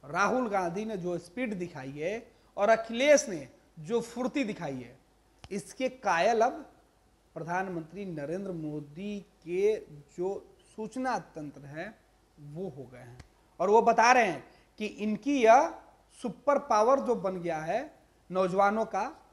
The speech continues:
वो नुकसान पहुंचा सकता है। तो इनकी ऊर्जा, इनकी एनर्जी कम करने के लिए इनके लोगों को तोड़ने का काम शुरू किया गया है और बिहार में तो खेला हो ही रहा है, उत्तर प्रदेश में खेला हो ही रहा है,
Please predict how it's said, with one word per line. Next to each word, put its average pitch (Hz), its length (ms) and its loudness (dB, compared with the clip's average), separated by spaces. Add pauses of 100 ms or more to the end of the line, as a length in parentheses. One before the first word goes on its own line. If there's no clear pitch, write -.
(320)
वो 160 200 -8
नुकसान 190 380 -4
पहुंचा 156 340 -12
सकता 135 300 -18
है। 127 220 -18 (680)
तो 320 300 -4 (180)
इनकी 339 760 2
ऊर्जा, 190 420 4
इनकी 262 360 2
एनर्जी 233 480 4 (520)
कम 277 180 4
करने 160 320 -6
के 143 160 -14
लिए 143 320 -8 (560)
इनके 233 300 0
लोगों 208 280 4
को 214 120 -4
तोड़ने 185 420 -4
का 170 60 -8
काम 147 240 -12
शुरू 139 180 -20
किया 135 200 -20
गया - 200 -20
है - 80 -20 (180)
और 226 220 0 (880)
बिहार 165 240 -8
में 156 120 -10
तो 151 60 -18
खेला 127 280 -20
हो 135 160 -14
ही 233 100 -10
रहा 247 180 -16
है, 208 120 -20 (440)
उत्तर 175 220 -8
प्रदेश 151 320 -14
में 139 140 -16
खेला 131 180 -18
हो 139 160 -12
ही 254 80 -10
रहा 247 180 -4
है, 226 180 -14